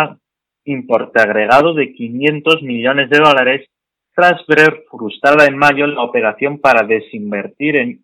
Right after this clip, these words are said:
esta filial con Millicom como compradora. En una nota publicada en su página web, el grupo de telefonía español dijo que la cifra es unas siete coma cuatro veces superior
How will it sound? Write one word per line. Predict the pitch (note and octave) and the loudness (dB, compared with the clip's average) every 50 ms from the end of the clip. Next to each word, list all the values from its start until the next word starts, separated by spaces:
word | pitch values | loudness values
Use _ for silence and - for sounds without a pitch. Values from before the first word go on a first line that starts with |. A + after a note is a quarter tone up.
| _ _ | _ _
esta | - C#3 C#3+ - _ - D#3+ D#3 | -10 -10 -10 -6 _ -6 -6 -4
filial | - D3 C3+ C3+ C3+ C3+ D3 D3+ D#3 | -6 -6 -4 -2 -2 -4 -4 -8 -8
con | - A2+ G#2 G#2 G#2 A2+ B2+ C3 | -6 -6 -6 -6 -8 -10 -12 -12
Millicom | D3+ D3+ C#3+ B2 - C#3 C#3+ D3 C#3+ - _ _ | -12 -10 -10 -8 -6 -6 -6 -6 -8 -14 _ _
como | - D3 D3 D3+ D#3 D3+ D3+ | -4 -4 -2 0 -2 -2 0
compradora. | - A#2+ A2+ G#2+ G2 G#2+ G2 G2+ A#2 C#3 C#3 - - - _ _ _ _ _ _ _ _ _ _ _ | 0 -2 -2 -2 -4 -4 -2 0 2 2 0 0 -2 -6 _ _ _ _ _ _ _ _ _ _ _
En | - B2+ B2+ C#3 | 0 0 0 2
una | D3 D3 D3 C#3+ | 2 2 2 4
nota | D3 D#3+ E3 E3+ F3+ F3 | 4 2 2 2 0 0
publicada | - D#3 C3+ C3 B2 B2+ C#3+ D3 D3 C#3 | -2 -4 -4 -4 0 2 4 4 4 2
en | B2+ | 0
su | B2 - B2 A#2 - | -4 -12 -14 -4 -2
página | C3+ C3+ - - - A2+ G#2+ G#2 | -2 -2 -2 -4 -10 -8 -6 -4
web, | G2+ A2 C3+ E3 F#3+ F3+ - _ _ - | -2 2 2 2 2 0 -4 _ _ -4
el | B2+ A#2+ A#2 | -2 -2 -2
grupo | A2+ C3 D3+ D3 F#3 E3+ | -2 -4 -4 0 2 4
de | E3 D3+ | 4 4
telefonía | D#3 D#3 C#3+ C#3 - C#3+ B2+ C3 B2+ A#2+ A#2 | 4 2 0 0 0 -2 -4 -2 -2 -2 -2
español | A2+ - - - A2 G#2 A2 B2+ C#3+ D#3+ D#3 - | -2 -4 -6 -6 -6 -4 -2 -2 -2 -4 -4 -8
dijo | - C3+ C3+ D3 C3+ - B2 A2+ - | -10 -6 -6 -6 -4 -2 -4 -2 -2
que | - A2+ | 0 0
la | G#2 G2+ G2 - | 0 0 0 -2
cifra | - D#3+ D#3 - D3+ D#3 D3+ - | -4 -6 -4 -2 0 0 0 0
es | - D#3 D3+ - - | -4 -10 -12 -12 -10
unas | C#3+ C3 B2 B2 B2 - _ _ | -6 -4 -4 -4 -4 -8 _ _
siete | - D#3+ D#3+ D#3+ D#3+ D#3+ D#3+ D#3 - _ | -6 -4 -4 -4 -4 -6 -8 -8 -6 _
coma | - C#3 C#3 D3 D3+ D3 D3 _ | -2 -2 -2 -2 -4 -6 -8 _
cuatro | - C#3 C#3+ C#3 C3+ C3+ - C#3+ C#3+ C3+ | -6 -2 -2 -2 -2 0 -2 -2 -2 0
veces | B2 B2 B2+ B2 D3 C#3 C#3+ | 0 -2 -2 -2 -4 -6 -4
superior | - C3+ - B2 A2+ A2+ A#2 B2+ C3+ C3 - | -6 -6 -6 -4 -4 0 0 0 0 -2 -4